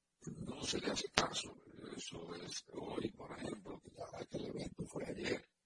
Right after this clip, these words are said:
eh, un día, quizás dos, mañana todo lo que él dijo se esfuma, se va al aire y se quedó así de lo que dijo el padre Molina y queda consignado a través de los videos,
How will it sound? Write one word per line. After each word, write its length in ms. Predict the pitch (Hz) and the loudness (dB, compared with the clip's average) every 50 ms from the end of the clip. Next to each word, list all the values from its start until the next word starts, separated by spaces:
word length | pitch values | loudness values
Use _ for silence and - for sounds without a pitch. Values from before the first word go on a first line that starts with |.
| _ _ - - - - _ _ _ _ - | _ _ -20 -20 -20 -20 _ _ _ _ -2
eh, 280 | - - - - - - - | 2 2 4 4 2 0 -2
un 320 | - - - - - - | -6 -4 -4 -4 -2 0
día, 380 | - - - - - - - - | 0 0 2 2 2 2 2 2
quizás 440 | - - - - - - - - - | 0 -2 -2 2 4 4 2 2 0
dos, 560 | - - - - - - - - - - - - _ | -2 -4 -4 -4 -4 -2 -2 -2 -2 -4 -6 -12 _
mañana 560 | - - - - - - - - - - - - _ | -8 -6 -6 0 4 4 4 4 4 2 -2 6 _
todo 260 | - - - - - | 8 8 8 6 -6
lo 140 | - - - | -6 -8 -6
que 100 | - - | -2 -2
él 160 | - - - | 0 0 0
dijo 440 | - - - - - - - - - _ _ _ _ _ _ _ _ _ _ _ _ _ _ - | 2 0 2 2 0 -4 -6 -10 -20 _ _ _ _ _ _ _ _ _ _ _ _ _ _ -6
se 180 | - - - - | -4 -2 -2 0
esfuma, 600 | - - - - - - - - - - - - | 0 0 0 0 -2 -2 -2 -2 0 2 2 2
se 200 | - - - - | 2 4 2 6
va 480 | - - 90 95 - - - - - - | 10 12 12 12 12 12 12 10 10 8
al 260 | - - - 113 123 - | 10 12 12 12 12 12
aire 320 | - - - - - - | 10 6 2 2 2 0
y 40 | - | 0
se 160 | - - - | -2 -4 -2
quedó 320 | - - - - - - - | -2 -2 -2 -2 -2 -2 0
así 220 | - - - - | 2 2 2 2
de 240 | 117 113 113 117 113 | 0 -4 -6 -6 -6
lo 80 | 110 - | 2 4
que 120 | - - | 4 4
dijo 200 | - - - - | 4 2 -6 -6
el 80 | - - | 2 6
padre 260 | - - - - - - | 6 6 6 4 -2 -2
Molina 420 | - - - - - - - - | -2 -4 -2 -2 -2 -2 -2 -4
y 60 | - - | -6 2
queda 340 | - - - - - - | 6 6 6 8 6 4
consignado 720 | - - - - - - - - - - - - - - | 2 0 -2 0 0 -2 0 0 2 2 2 2 0 -2
a 40 | - | -4
través 280 | - - - - - - | -2 -2 0 2 2 2
de 120 | - 98 | 2 2
los 160 | 98 98 - | 0 -2 -4
videos, 640 | - 110 113 120 - - - - - - - - - | -4 -4 -2 0 0 0 0 -2 -2 -4 -6 -6 -8